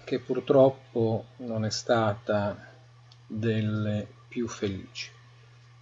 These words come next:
Qui vedete un'immagine, eh, con gli involtini primavera,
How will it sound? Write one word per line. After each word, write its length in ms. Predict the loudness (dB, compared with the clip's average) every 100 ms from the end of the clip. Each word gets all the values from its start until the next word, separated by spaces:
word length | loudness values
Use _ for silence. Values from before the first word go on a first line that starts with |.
| -8
Qui 120 | 2
vedete 300 | 4 4 2
un'immagine, 800 | 2 4 4 4 4 2 0 -2 -6 -10
eh, 420 | -8 -6 -6 -8 -12 -18
con 160 | -8 -4
gli 80 | -2
involtini 1000 | 0 -2 -2 2 4 6 6 4 2 -2 -14 -20 -20 -20 -20 -10
primavera, 800 | -2 2 4 10 12 12 10 4